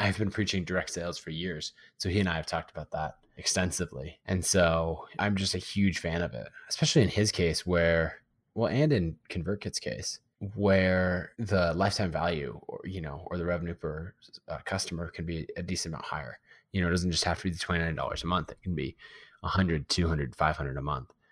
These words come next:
And that works a lot better. But even if you have a lower dollar value, it's so critical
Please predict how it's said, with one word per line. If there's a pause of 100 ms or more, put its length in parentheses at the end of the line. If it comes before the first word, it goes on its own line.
And
that
works
a
lot
better. (320)
But
even
if
you
have
a
lower
dollar
value, (260)
it's
so
critical